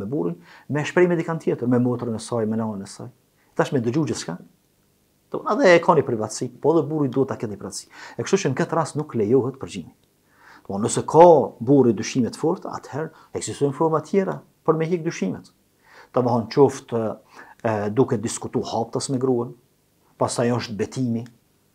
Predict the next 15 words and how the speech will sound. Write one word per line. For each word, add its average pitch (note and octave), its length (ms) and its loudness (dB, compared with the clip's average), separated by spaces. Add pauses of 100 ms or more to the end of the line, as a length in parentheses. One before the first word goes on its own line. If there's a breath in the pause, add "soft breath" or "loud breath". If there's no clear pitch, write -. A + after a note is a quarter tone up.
(420)
që G#2+ 160 -2
gruaja, A2 400 -2
e, B2 240 -6 (140)
betohet A2 500 -2 (480)
për A2+ 160 -4
me G#2+ 80 -2
hiq G#2+ 160 -4
dyshimet G#2+ 480 -6
e F#2+ 80 -8
burrit. G#2+ 400 -8 (840 soft breath)
E, G#2 80 -4 (320)
dhe A2+ 140 -6
në B2 100 -10
këtë - 160 -8
formë, F3 580 0